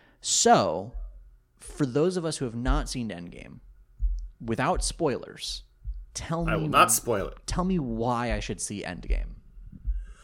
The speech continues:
Speaker 2: Because they've earned this.
Speaker 1: Mm.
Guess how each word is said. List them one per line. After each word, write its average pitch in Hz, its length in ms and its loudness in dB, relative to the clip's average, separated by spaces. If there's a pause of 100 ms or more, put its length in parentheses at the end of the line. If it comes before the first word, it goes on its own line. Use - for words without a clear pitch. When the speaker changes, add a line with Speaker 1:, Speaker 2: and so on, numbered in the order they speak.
(840)
Speaker 2:
Because 170 420 6
they've 151 340 8
earned 127 260 4
this. - 500 -2 (600)
Speaker 1:
Mm. 135 320 0